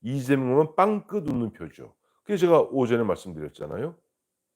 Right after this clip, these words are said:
이준석 찍으면 이재명 된다고. 자, 이와 같이 굳이 이준석이 후보직을 사퇴하고 후보 단일화가 아니 되더라도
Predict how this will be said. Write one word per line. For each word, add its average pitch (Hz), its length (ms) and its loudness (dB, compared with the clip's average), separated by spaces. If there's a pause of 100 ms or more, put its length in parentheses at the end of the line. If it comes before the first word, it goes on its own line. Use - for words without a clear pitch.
(840)
이준석 120 540 -4
찍으면 139 420 -4 (400)
이재명 87 440 -6
된다고. - 540 -20 (580)
자, - 280 2 (120)
이와 143 200 8
같이 139 380 0
굳이 127 600 -6 (760)
이준석이 117 560 0
후보직을 117 500 -2
사퇴하고 117 800 2
후보 131 240 -2
단일화가 113 520 -2
아니 156 140 2
되더라도 87 720 0